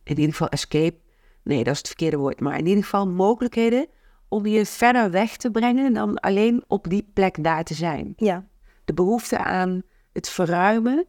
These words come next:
Speaker 1: en
Speaker 2: Ja.
Speaker 1: het vergroten van je wereld eigenlijk.
Speaker 2: Ja. Het was altijd aanwezig.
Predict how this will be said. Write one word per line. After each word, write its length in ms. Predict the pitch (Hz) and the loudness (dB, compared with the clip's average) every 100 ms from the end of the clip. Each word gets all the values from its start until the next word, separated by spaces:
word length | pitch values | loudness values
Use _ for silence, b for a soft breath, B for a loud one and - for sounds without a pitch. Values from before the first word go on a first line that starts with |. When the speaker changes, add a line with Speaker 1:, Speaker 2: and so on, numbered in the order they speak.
| _ | _
Speaker 1:
en 140 | - | -2
Speaker 2:
Ja. 60 | 202 | -2
Speaker 1:
het 100 | 190 | -2
vergroten 800 | 175 - 185 196 220 - 240 254 - _ _ _ | -8 -4 0 2 0 0 0 0 -8 _ _ _
van 200 | 196 202 | 0 2
je 80 | |
wereld 380 | 214 277 226 156 | 4 4 2 -2
eigenlijk. 580 | - - - - - - _ | -6 -6 -8 -10 -10 -20 _
Speaker 2:
Ja. 280 | - 226 202 214 - - _ _ _ - _ _ _ - _ _ - - _ | 0 2 2 0 -16 -20 _ _ _ -20 _ _ _ -20 _ _ -20 -20 _
Het 180 | - 208 | -14 -4
was 160 | 196 - | -4 0
altijd 300 | 202 214 226 | 0 0 0
aanwezig. 460 | - 208 190 202 | 0 0 -2 -6